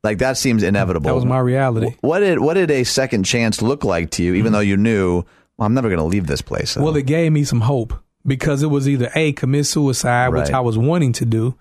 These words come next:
Speaker 1: Hmm.
Speaker 2: but I didn't have a gun. I was too afraid to try to slit my wrist or hang myself.
Speaker 1: Right.
Speaker 2: Um, so that was an option, um, but it wasn't realistic. The next thing was reality. Like, I am alive, and, like, what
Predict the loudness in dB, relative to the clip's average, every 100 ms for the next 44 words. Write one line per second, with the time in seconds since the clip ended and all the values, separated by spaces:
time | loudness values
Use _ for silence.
0 | _ -2 0 0 0 0 0 0 0 2
1 | 0 0 -2 0 2 2 0 -2 -2 -2
2 | -2 0 0 0 -2 -2 -2 -2 -2 -2
3 | 0 0 0 -2 -2 0 0 0 0 -2
4 | -2 -2 -4 -4 -4 -2 -6 -6 -4 -2
5 | 0 0 0 -2 0 0 0 -2 0 0
6 | -2 -4 -2 0 0 0 0 0 0 0
7 | 0 -2 0 0 2 0 -2 -4 -6 -6
8 | _ _ _ _ -2 0 0 0 -2 0
9 | 0 0 0 0 0 0 0 0 0 0
10 | -2 0 0 0 0 0 0 2 0 0
11 | 0 0 -2 -2 -2 0 0 -2